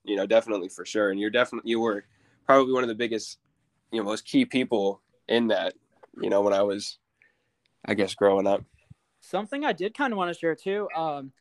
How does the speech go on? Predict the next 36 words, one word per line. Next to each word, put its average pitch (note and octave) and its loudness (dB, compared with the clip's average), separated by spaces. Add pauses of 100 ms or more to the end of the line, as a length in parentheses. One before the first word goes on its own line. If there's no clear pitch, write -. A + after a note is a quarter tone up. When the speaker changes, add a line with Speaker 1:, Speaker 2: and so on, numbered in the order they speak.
(140)
Speaker 2:
so, F#3+ -2
and G3 -10
this G#3 -12
kinda A3+ -8
ties F3+ -4
into F3 -12
what D#3+ -6
we're C#3+ -14
talking D3 -10
about C3+ -10
with, C3+ -16
like, C3 -10 (220)
you D3 -10
know, C#3 -2
our A#2+ -10
parents B2+ -8
and C3 -8
their C3+ 0
situation. C3+ -6 (360)
And F3 4
I F#3+ 2
mean, F#3+ -2 (240)
just A#3 -2
to A3 -12
be G#3 -4
clear, F3 2
like, E3 2
there G3+ 0
was F#3+ -6 (220)
a F3+ -4
lot E3 -2
more D#3+ -4
than D3+ -10
just C#3+ -10
sickness C#3 -10
that, C#3 -4